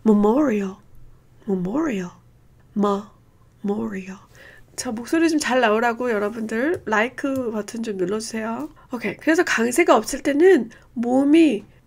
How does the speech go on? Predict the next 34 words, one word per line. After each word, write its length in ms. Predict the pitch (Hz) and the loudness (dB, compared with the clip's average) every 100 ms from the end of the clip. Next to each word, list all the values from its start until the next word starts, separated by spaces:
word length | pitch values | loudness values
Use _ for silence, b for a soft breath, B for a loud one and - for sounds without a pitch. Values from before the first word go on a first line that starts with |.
| - | 4
어로 380 | 240 330 370 370 | 8 8 8 6
바뀌는 500 | 226 226 285 269 262 | 2 -4 -2 0 0
현상이 340 | 294 285 269 | 0 0 -4
있어요. 220 | 208 185 | -4 -6
모든 400 | 180 269 370 370 | 4 12 12 12
모음이 340 | 262 214 220 214 | 4 0 -2 -4
다. 340 | - - - _ b b b | -8 -10 -14 _ b b b
The 120 | 208 | 0
vowel 280 | 220 214 254 | 4 6 4
sound 420 | 262 226 202 214 | 2 -2 -2 -4
changes 480 | - 196 185 233 226 | -6 -6 -6 -8 -8
to 120 | 285 269 | -8 -4
a 140 | 254 233 | -4 -4
sound, 500 | - 202 180 180 - b b b b - | -8 -12 -14 -16 -20 b b b b -10
and 120 | 202 | -6
it's 160 | 196 - | -6 -8
called 320 | - 208 - | -10 -12 -14
schwa. 300 | - - 220 - - _ _ - - - | -12 -10 -10 -12 -20 _ _ -20 -12 -6
어, 80 | |
목소리가 580 | 247 269 381 403 - 233 | 0 4 8 8 8 4
안 120 | 208 | 2
나와요. 220 | 262 - - - - - - B B B B - | 0 -4 -8 -14 -18 -20 -20 B B B B -4
아, 140 | 277 | -2
제가 240 | 269 269 | 4 6
이렇게 640 | 247 247 269 262 254 208 202 b b b b _ _ - | 6 4 2 4 4 2 -6 b b b b _ _ -10
많이 360 | 226 220 254 254 | 2 4 4 6
떠든 400 | 339 370 370 330 | 6 8 6 6
게 140 | 285 | 4
이 180 | 269 214 | 0 -2
주 160 | 214 294 | 0 2
만에 260 | 285 233 233 | 2 2 -2
처음이라서 600 | 370 415 415 311 262 208 | 0 0 2 2 2 -4
그런가 440 | 202 196 208 - | -6 -8 -10 -12
봐요. 440 | 208 220 240 202 | -10 -8 -6 -8